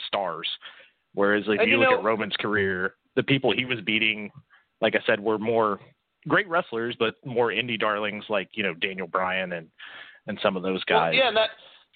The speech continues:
Speaker 2: and, and granted, it, the same thing happened to Hulk Hogan. It just wasn't as loud, and it was way, uh, you know, soon after. But there was a time period where all of a sudden people were like, "All right, you beat fucking Savage, you beat fucking Warrior, you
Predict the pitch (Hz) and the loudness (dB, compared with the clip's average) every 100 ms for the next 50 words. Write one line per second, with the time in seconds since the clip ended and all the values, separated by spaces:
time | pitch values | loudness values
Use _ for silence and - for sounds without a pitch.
0 | _ _ - 190 208 196 151 151 226 330 | _ _ -8 -6 -4 -6 -6 -2 0 2
1 | 214 156 151 175 175 147 147 _ 156 202 | 2 0 -2 -4 -4 -6 -18 _ -10 -6
2 | 233 247 202 220 175 160 147 147 170 123 | -4 -2 0 0 0 -2 -2 -4 -4 -6
3 | 117 135 139 143 - 139 135 143 117 110 | -6 -6 -6 -8 -8 -8 -6 -8 -8 -2
4 | 120 143 139 135 120 120 120 120 120 120 | 2 4 4 2 -4 -8 -8 -12 -10 -10
5 | 107 104 123 135 131 127 120 120 120 113 | -10 -6 -4 -2 -4 -6 -10 -6 -2 0
6 | 110 107 - _ 117 - _ _ 170 135 | 0 0 -6 _ -20 -20 _ _ -8 -6
7 | 107 - 156 139 151 - 123 107 117 110 | -4 -4 -2 0 0 -2 -4 -2 0 -2
8 | - - - - 139 147 165 170 - 185 | -6 -20 -20 0 4 4 2 2 2 2
9 | 196 175 160 151 143 151 151 131 160 143 | 2 -2 0 0 2 2 2 -2 -6 -6
10 | 131 - 151 147 147 139 139 135 - - | -10 -8 -8 -4 -2 0 0 0 -6 -20
11 | - _ - 156 151 143 135 196 214 - | -20 _ -2 2 4 2 -4 -4 -2 0
12 | 214 214 208 185 160 156 151 156 156 151 | 0 -2 -6 0 2 2 2 2 2 -2
13 | 127 - 196 208 202 196 190 180 156 151 | -8 -6 -6 -2 -2 -2 -6 -4 0 0
14 | 151 151 151 151 151 131 | 0 0 -2 -2 -2 -6